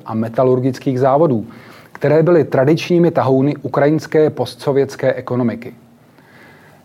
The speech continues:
Zemědělský průmysl dnes tvoří přibližně dvanáct procent H D P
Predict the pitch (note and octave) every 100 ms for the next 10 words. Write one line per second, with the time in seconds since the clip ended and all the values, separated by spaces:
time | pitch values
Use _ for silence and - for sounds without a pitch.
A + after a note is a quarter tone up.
0 | - A#2+ D#3+ F3+ F3 D#3+ E3+ - E3 F3+
1 | - A2+ G#2+ C3 - C#3 C3 D3+ D3 C3+
2 | C#3+ C3 C#3+ B2+ C3 C#3 C#3+ - C3+ C3
3 | D3 B2 A#2 B2 C3 B2+ C#3+ A#2